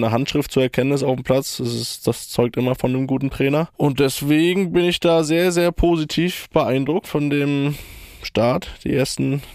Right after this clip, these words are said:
Spiele, und mache mir doch keine Sorgen, dass da irgendwie ein Einbruch kommt,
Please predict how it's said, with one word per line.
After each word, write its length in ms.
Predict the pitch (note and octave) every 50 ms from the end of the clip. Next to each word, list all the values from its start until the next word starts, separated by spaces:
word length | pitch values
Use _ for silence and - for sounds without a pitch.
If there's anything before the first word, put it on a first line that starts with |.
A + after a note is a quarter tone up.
| -
Spiele, 480 | C#3+ - - _ - C#3+ C#3+ - D#3+ D#3+
und 460 | D3+ C#3+ C3 C3 B2+ B2+ B2+ B2+ -
mache 220 | - - C#3 B2+ -
mir 80 | A#2+
doch 140 | A2+ A2+ -
keine 260 | - - A#2 A#2+ A#2+
Sorgen, 260 | A2+ A2 A2 A2+ A#2
dass 140 | A2+ A2 -
da 80 | - G2+
irgendwie 180 | A2 A2+ A#2
ein 60 | A2 G#2
Einbruch 420 | F#2+ F#2+ G#2 A#2 B2 C3+ - -
kommt, 300 | - - A#2 A2+ A#2 B2